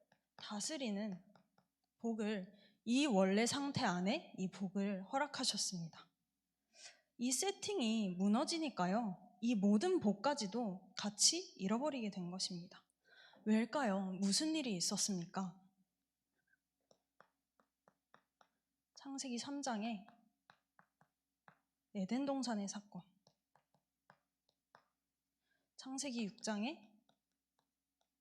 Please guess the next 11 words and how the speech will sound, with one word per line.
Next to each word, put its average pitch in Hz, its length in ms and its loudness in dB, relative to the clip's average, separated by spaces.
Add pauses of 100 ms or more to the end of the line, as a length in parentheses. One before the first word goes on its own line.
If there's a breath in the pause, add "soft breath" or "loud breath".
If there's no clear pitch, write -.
(3500 soft breath)
어, 165 100 -20 (100)
네피림 254 440 -2
사건, 190 400 -10
노아 208 340 -2
홍수의 277 460 -4
사건이 247 440 -6
있었죠. - 440 -12 (2750)
또 185 140 -16
창세기 247 500 -2
십일 262 360 -4
장에 208 380 -2